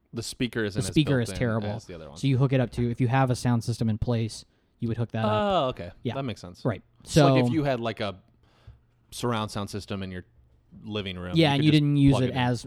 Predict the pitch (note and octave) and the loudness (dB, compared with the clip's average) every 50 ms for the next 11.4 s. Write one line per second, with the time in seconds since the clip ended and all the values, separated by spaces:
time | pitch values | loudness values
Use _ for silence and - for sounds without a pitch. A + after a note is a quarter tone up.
0 | - - C#3+ C#3 B2 C3 C#3 D#3 D3 D#3 C#3+ - - - D3+ C#3+ C#3 - C#3 C3 | -8 -4 -2 -2 0 0 2 2 2 2 0 -2 -2 -2 0 0 0 0 0 0
1 | B2+ A#2+ A#2 B2 B2 A#2 A#2+ A2+ A2+ G#2 A2+ G#2+ A2 - C3+ - D3+ C3+ C3 C#3+ | 0 0 2 0 0 0 0 -2 -2 -2 -4 -6 -6 -6 -4 -2 0 0 2 2
2 | C#3+ C#3 A#2 A#2+ A2+ - A#2+ A#2 A2 A2+ - _ _ _ - _ _ _ _ _ | 0 0 0 -2 -4 -2 -2 -4 -4 -6 -8 _ _ _ -20 _ _ _ _ _
3 | _ _ _ _ _ - D#3+ - - F#3 G#3 G#3+ - - A3+ A3 G3+ E3+ C3+ C#3+ | _ _ _ _ _ -4 -4 -2 2 2 2 2 2 4 6 8 8 8 6 6
4 | C#3 D3 D3+ C#3 D3+ D#3 D3+ C3+ C3 B2+ A#2+ G#2+ A2 C3+ C3 C3 B2+ B2+ A#2+ A#2 | 6 6 6 6 6 6 6 6 4 2 0 2 2 2 4 4 4 4 2 0
5 | - A#2+ A2+ G#2+ G#2+ G#2+ G#2+ G#2+ G#2 G2+ - _ _ _ _ - _ _ _ _ | 0 0 -2 0 -2 -2 -2 -4 -6 -8 -10 _ _ _ _ -20 _ _ _ _
6 | _ _ - C3 A2 B2+ A#2+ - - C3+ C#3 C3+ B2+ B2 B2+ B2+ B2+ B2+ B2 - | _ _ -4 -2 -2 -2 -2 -2 2 4 4 4 6 6 4 4 4 4 2 0
7 | - - B2+ B2+ B2+ B2+ B2+ B2+ B2 A#2+ A2+ A#2+ B2 - B2 B2+ C3 A#2+ A#2+ B2 | -2 0 2 2 2 2 2 -2 -2 -2 -2 -4 -4 -2 0 2 2 4 4 2
8 | B2 - - C#3 C3+ C3+ - D3+ C#3 - - D3+ D3+ D3 C3+ - A2+ A2 G#2+ G#2 | 0 2 2 2 2 2 0 -2 -4 0 0 2 2 2 0 -2 -4 -6 -6 -6
9 | - C#3 B2 B2+ C3 C3+ B2+ A#2 - - _ _ _ _ _ _ _ - B2 C#3 | -6 -4 -2 0 2 2 2 0 -2 -4 _ _ _ _ _ _ _ -4 -4 -4
10 | B2+ - _ - C#3 C3 C#3+ E3 D#3+ D3 D3 C#3 C3 B2+ B2 A#2+ A#2 A2 A#2 G2+ | -4 -4 _ -2 0 2 4 4 4 4 4 4 6 6 4 4 4 2 0 0
11 | B2 A#2 B2 A#2+ A2+ A2+ G#2 | 0 0 2 2 2 0 -2